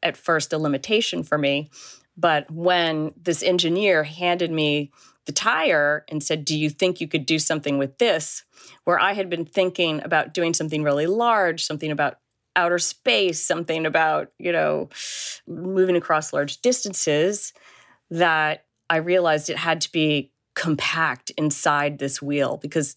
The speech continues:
he handed me this wheel as though it was the Holy Grail.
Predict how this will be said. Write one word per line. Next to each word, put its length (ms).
he 240
handed 480
me 140
this 240
wheel 420
as 160
though 240
it 180
was 680
the 80
Holy 380
Grail. 520